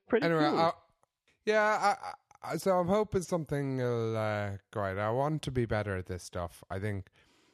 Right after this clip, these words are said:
Speaker 2: Twitter just taken on so much money and they're a bit rubbish, so not cool anymore.
Speaker 1: Yeah. A lot of problems with the platform itself as well, harassment and all that sort of stuff. That, <sighs> like, I'm sympathetic in a way because I,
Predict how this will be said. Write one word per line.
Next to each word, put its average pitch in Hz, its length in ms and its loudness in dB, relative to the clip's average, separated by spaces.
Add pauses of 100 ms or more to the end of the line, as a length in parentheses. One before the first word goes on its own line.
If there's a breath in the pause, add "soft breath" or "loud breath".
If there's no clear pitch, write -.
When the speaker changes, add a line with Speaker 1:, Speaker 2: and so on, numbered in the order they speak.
(440 soft breath)
Speaker 2:
Twitter 131 360 0
just 107 220 -6
taken 101 300 -4
on 92 220 -4
so 92 120 -6
much 87 260 -8
money 80 320 -8
and 80 200 -10
they're 78 200 -8
a 73 40 -14
bit 71 180 -8
rubbish, 69 540 -10
so 76 480 -10 (140)
not 113 300 -2
cool 95 340 -4 (100)
anymore. 82 480 -8 (180)
Speaker 1:
Yeah. 107 260 -4 (1200)
A 139 60 -6
lot 156 140 2
of 123 80 -4
problems 127 300 0
with 107 100 -8
the 107 80 -10
platform 110 440 -6
itself 101 360 -8
as 98 100 -12
well, 101 160 -4
harassment 101 540 -6
and 104 100 -8
all 98 120 -6
that 95 180 -8
sort 98 140 -8
of 101 60 -12
stuff. 95 200 -8 (880 soft breath)
That, 90 240 -4 (720)
<sighs> - 500 -8
like, 107 180 -8
I'm 117 140 -6
sympathetic 139 480 -2
in 127 60 -2
a 117 40 0
way 117 140 2
because 101 300 -10
I, 104 140 -6